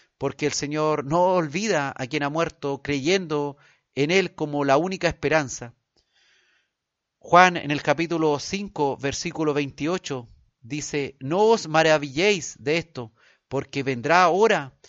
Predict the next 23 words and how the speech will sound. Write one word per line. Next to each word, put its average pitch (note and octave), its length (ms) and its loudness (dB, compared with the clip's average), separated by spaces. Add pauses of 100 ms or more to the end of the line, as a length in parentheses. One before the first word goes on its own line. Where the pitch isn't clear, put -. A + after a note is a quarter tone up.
(220)
cuando C#3 360 -2
todos A#3+ 380 4
los F#3 140 -6
que - 120 -10
están D#3+ 240 0
en D3 240 -4
los D3 140 -4
sepulcros D3 680 -8 (540)
oirán C3+ 520 -2
su D3+ 200 -8
voz". - 460 -6 (640)
Qué F3 320 -2
hermoso, D#3 440 -4
hermano, D3 400 -8 (400)
que C#3+ 520 -2
nuestros E3 340 -4
parientes D#3 800 -4 (340)
fallecidos D#3 880 -2 (300)
y C#3 100 -10
tal F3 160 4
vez G#3 140 2
nosotros G3 360 -2
mismos E3+ 500 -8